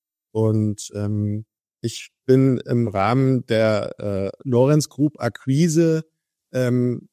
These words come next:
damals hier nach Hamburg gekommen, um die Firma H T E Electronics zu übernehmen. Und das war quasi ein Brady-Distributor, der so in den Kinderschuhen noch war. Also, äh,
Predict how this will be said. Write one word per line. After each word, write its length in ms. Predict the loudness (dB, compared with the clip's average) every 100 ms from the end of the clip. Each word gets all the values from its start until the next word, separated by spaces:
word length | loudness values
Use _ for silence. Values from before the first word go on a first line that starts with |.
| _ _
damals 500 | -4 0 2 0 -2
hier 160 | 0 0
nach 160 | 2 0
Hamburg 240 | 0 0
gekommen, 540 | -4 -4 -2 0 -2
um 400 | -4 -4 -2 -4
die 100 | -4
Firma 320 | -6 -2 -2 0
H 140 | -2
T 180 | 0 -2
E 220 | 0 0
Electronics 680 | 0 0 0 2 2 0 -8
zu 80 |
übernehmen. 420 | -6 -4 -4 -10 -12
Und 180 | -6
das 220 | -6 -6 -6
war 240 | -6 -6
quasi 680 | _ -2 -2 -2 -2 -2 -4 _ _ _ _
ein 280 | 0 0 0
Brady-Distributor, 1080 | 4 6 6 4 2 -2 -6 -4 -2 2 2
der 200 | 4 4
so 160 | 2 0
in 140 | 2
den 120 | 0
Kinderschuhen 680 | 2 6 6 4 0 -4 -4
noch 200 | -6 -6
war. 280 | -6 -4 -4
Also, 420 | -4 0 0 -2
äh, 360 | -4 -4 -4